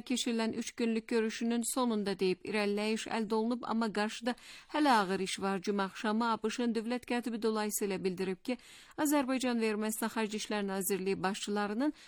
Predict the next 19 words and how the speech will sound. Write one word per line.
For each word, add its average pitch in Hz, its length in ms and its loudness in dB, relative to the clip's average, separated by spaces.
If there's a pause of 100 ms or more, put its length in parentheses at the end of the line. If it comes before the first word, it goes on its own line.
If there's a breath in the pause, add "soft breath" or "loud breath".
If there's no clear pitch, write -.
(120 loud breath)
son 294 380 6
vaxt 233 320 0 (520)
Vaşinqton 226 960 2
görüşündə 220 560 2
heç 294 220 -2
bir 254 100 0
nəticə 226 480 -2
olmayıb. 190 400 0
Siz 247 220 0 (340 loud breath)
razılaşmaya 226 720 0
nə 254 160 2
qədər 226 320 0
yaxınlaşırsınız, 214 960 -2
bəzi 196 240 -2
hallarda 208 480 -2
bir 208 160 0
o 208 80 2
qədər 202 240 -2
çətinləşir, 226 640 -2